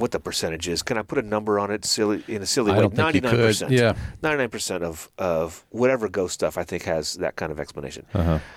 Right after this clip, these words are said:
Speaker 1: But I do believe, of course, as a Christian who believes the Bible, I believe in a spirit world.
Speaker 2: Mm-hmm.
Speaker 1: I believe in a spirit world. Um, I don't have much evidence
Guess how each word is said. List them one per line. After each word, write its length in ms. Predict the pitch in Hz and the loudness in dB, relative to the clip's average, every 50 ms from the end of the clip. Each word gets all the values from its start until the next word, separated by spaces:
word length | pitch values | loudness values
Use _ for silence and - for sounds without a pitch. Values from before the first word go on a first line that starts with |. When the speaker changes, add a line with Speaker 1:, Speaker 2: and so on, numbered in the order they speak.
| - - - - | -20 -20 -18 -16
Speaker 1:
But 240 | 101 92 95 92 90 | -6 -2 0 0 0
I 80 | 82 82 | 0 -2
do 560 | 82 82 82 - 95 95 92 92 98 107 123 | -6 -10 -10 -4 -2 0 2 2 4 2 2
believe, 640 | 143 151 190 214 220 160 110 92 101 127 160 160 151 | 2 2 0 2 2 2 2 2 2 0 0 0 -2
of 160 | 127 117 - | -6 -6 -8
course, 720 | - - - 78 76 78 95 120 - - - - - - _ _ | -8 -4 0 0 2 2 0 0 -2 -6 -6 -8 -10 -14 _ _
as 240 | - 90 92 92 95 | -4 -2 -2 -2 -2
a 60 | 101 | -6
Christian 600 | 95 - - - 104 - - - - 98 104 123 | -8 -4 -2 -2 -2 -2 -4 -6 -6 -6 -6 -6
who 120 | 131 123 90 | -6 -6 -4
believes 340 | 87 98 87 87 92 98 - | -2 0 0 0 0 -2 -4
the 80 | - | -6
Bible, 380 | 127 107 90 78 78 80 110 - | -4 -2 -2 -2 -2 -2 -4 -4
I 80 | 98 101 | -4 -4
believe 540 | 90 92 90 85 87 92 104 131 143 139 - | -2 -2 0 2 2 2 2 2 2 0 -2
in 120 | 98 95 | -6 -6
a 40 | 92 | -4
spirit 380 | - - - 90 85 101 - - | -6 -6 -4 -2 -2 -2 -2 0
world. 500 | 90 101 151 220 214 - 71 110 139 - - - | 0 0 0 2 0 0 0 -2 -6 -10 -6 -2
Speaker 2:
Mm-hmm. 300 | 104 98 87 87 90 90 90 92 - | 0 0 2 4 4 2 2 0 -4
Speaker 1:
I 100 | 95 95 | -8 -6
believe 280 | 92 98 98 120 131 120 | -2 -2 0 0 0 -2
in 40 | 104 | -4
a 40 | 98 - - | -6 -8 -8
spirit 200 | - 113 107 - | -6 -6 -6 -4
world. 260 | - 110 123 110 90 - - - - - - - - - _ _ _ _ - - - - - | -4 -6 -6 -6 -8 -10 -14 -20 -20 -20 -20 -20 -20 -20 _ _ _ _ -20 -20 -18 -10 -4
Um, 540 | 113 117 110 104 107 104 104 104 - - - - _ - - | -2 0 0 0 0 -2 -6 -10 -14 -16 -18 -18 _ -14 -8
I 160 | - 113 117 | -6 -6 -6
don't 460 | 113 113 - 123 127 160 196 220 - - | -6 -2 0 2 2 2 0 -2 -6 -12
have 500 | - - - 151 160 165 175 175 170 147 | -12 -6 -4 -2 0 0 0 -2 -2 -4
much 380 | 147 147 156 156 156 - - - - | -6 -4 -4 -2 -2 -4 -6 -4 0
evidence 580 | 123 151 160 156 123 113 107 107 107 - - | 0 2 2 2 2 2 2 0 -2 -8 -10